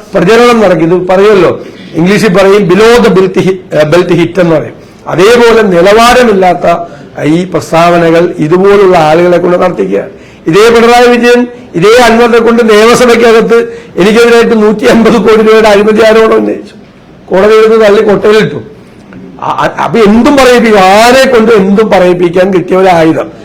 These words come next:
അയാളെ ഞാനൊന്നും പറയുന്നില്ല, കാരണം ഇദ്ദേ-, ഇദ്ദേഹമാണ് അതിന്റെ പിന്നിൽ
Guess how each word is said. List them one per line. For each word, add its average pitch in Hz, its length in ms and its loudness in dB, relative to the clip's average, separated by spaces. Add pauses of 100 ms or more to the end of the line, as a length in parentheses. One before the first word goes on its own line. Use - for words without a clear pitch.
(120)
അയാളെ 165 240 0
ഞാനൊന്നും 196 380 2
പറയുന്നില്ല, 175 580 0 (340)
കാരണം 180 420 -2
ഇദ്ദേ-, 185 320 0
ഇദ്ദേഹമാണ് 202 680 0 (120)
അതിന്റെ 170 240 -2
പിന്നിൽ 160 380 -2